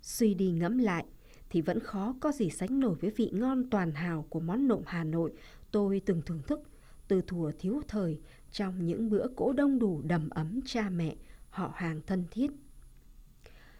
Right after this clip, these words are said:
Ngày tôi mới nghỉ hưu tại Đài Hà Nội và được mời sang cộng tác tại công ty truyền thông Việt Ten, tôi có làm một bữa liên hoan ra mắt với phòng thư ký biên tập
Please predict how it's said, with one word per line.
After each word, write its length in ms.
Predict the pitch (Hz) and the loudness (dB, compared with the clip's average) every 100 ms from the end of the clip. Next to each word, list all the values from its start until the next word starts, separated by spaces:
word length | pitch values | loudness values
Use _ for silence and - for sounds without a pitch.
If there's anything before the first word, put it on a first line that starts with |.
| - - | -18 -6
Ngày 380 | 185 175 156 156 | -2 0 0 2
tôi 120 | 208 | 2
mới 160 | 214 254 | 4 4
nghỉ 280 | 254 196 143 | 4 2 2
hưu 340 | 190 262 247 - | 0 0 0 -4
tại 120 | - | -6
Đài 140 | 156 | -4
Hà 140 | 143 139 | -4 -4
Nội 320 | 143 151 - - | -2 -2 -4 -6
và 40 | |
được 200 | 147 151 | -6 -4
mời 180 | 151 147 | -2 -2
sang 300 | - 247 240 | -2 -4 -2
cộng 220 | 196 - | -4 -4
tác 260 | - 320 320 - - - - | -4 -6 -6 -18 -20 -18 -2
tại 160 | 190 165 | 2 2
công 300 | - 254 254 | 4 4 6
ty 160 | 254 247 | 4 2
truyền 260 | 196 151 143 | 0 0 0
thông 200 | 220 196 | 0 0
Việt 300 | 160 - - | -2 -4 -6
Ten, 200 | 185 180 - - - - - - | -6 -6 -14 -20 -20 -20 -14 -2
tôi 220 | 214 202 | 0 0
có 140 | 233 | 0
làm 200 | 247 196 | 0 0
một 140 | 147 170 | -4 -2
bữa 180 | 185 254 | 0 2
liên 240 | 233 208 | 4 4
hoan 220 | 190 196 | 2 -2
ra 200 | 180 202 | 0 0
mắt 200 | 190 277 311 - | 2 0 0 -4
với 100 | 254 | -2
phòng 220 | 214 165 143 | -2 -2 -2
thư 100 | 226 | -2
ký 240 | 214 208 | 0 0
biên 240 | 220 262 254 | 2 0 0
tập 160 | 202 | -4